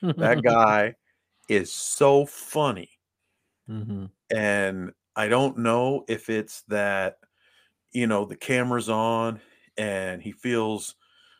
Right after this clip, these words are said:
Speaker 1: you know, like he re-, you know, he's just focusing on the fishing and focusing on the chat and, you know, doing what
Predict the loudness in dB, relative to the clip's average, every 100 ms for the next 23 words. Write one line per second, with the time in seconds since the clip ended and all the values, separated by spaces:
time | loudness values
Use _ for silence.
0 | _ -10 -4 -2 0 0 0 -2 -2 -8
1 | -4 -6 -4 -4 -2 -2 -4 -6 0 0
2 | 0 -4 -2 -2 -2 -4 -6 -6 -4 -6
3 | -4 -4 -6 -6 -10 -10 -8 -4 -4 -4
4 | -6 -6 -2 -2 -2 -4 -8 -14 -8 -8
5 | -6 -6 -2 -2 0 0